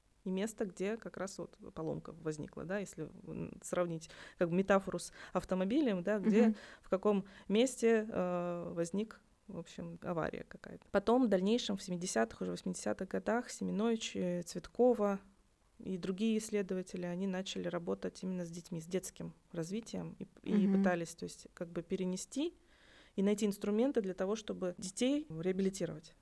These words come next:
Speaker 1: то есть детей с различными
Speaker 2: Ага.
Speaker 1: нарушениями.
Speaker 2: А вот какова получается специфика, если особенно это начиналось как наука, которая работала со взрослыми, какова специфика работы нейропсихолога, который вот по детям?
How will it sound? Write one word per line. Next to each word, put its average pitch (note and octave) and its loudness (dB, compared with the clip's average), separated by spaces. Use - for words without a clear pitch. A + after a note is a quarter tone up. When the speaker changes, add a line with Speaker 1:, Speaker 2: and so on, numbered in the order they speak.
Speaker 1:
то F3+ -6
есть E3+ -6
детей F#3 -2
с - -4
различными F#3 -4
Speaker 2:
Ага. F3+ -2
Speaker 1:
нарушениями. F3+ 0
Speaker 2:
А F#3 4
вот G3+ 2
какова A#3+ 6
получается G#3 4
специфика, - -2
если E3 -4
особенно E3 -2
это E3 -6
начиналось E3+ -2
как - -12
наука, E3+ -2
которая D#3+ -8
работала D#3+ -6
со F3 -8
взрослыми, G3+ 0
какова F#3 -2
специфика - -4
работы F#3 0
нейропсихолога, F#3 2
который F#3 -4
вот D#3 -6
по E3 -6
детям? D#3 -8